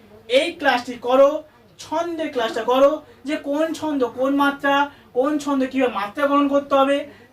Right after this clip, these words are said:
তার আগে তোমাদের বলছিলাম বর্ণ, ছন্দ ব্যাখ্যা করতে গেলে আমি বলেছিলাম বর্ণ আর অক্ষর, বর্ণ এবং অক্ষরের ভিডিওটা দেখে আসতে হবে।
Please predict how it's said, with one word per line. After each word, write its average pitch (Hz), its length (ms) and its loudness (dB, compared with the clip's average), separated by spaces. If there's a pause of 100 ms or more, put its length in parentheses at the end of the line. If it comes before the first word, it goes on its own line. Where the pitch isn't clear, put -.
তার 277 320 4
আগে 277 200 0
তোমাদের 262 260 -2
বলছিলাম 240 440 0
বর্ণ, 240 440 -2 (720)
ছন্দ 339 480 -2
ব্যাখ্যা 269 300 0
করতে 247 320 -2
গেলে 254 160 -2
আমি 240 100 0
বলেছিলাম 226 540 -4 (300)
বর্ণ 254 500 2 (360)
আর 220 220 0
অক্ষর, 214 520 0 (540)
বর্ণ 277 520 2
এবং 269 420 -2
অক্ষরের 277 520 0
ভিডিওটা 240 300 -4
দেখে 226 160 -2
আসতে 214 240 2
হবে। 175 280 -2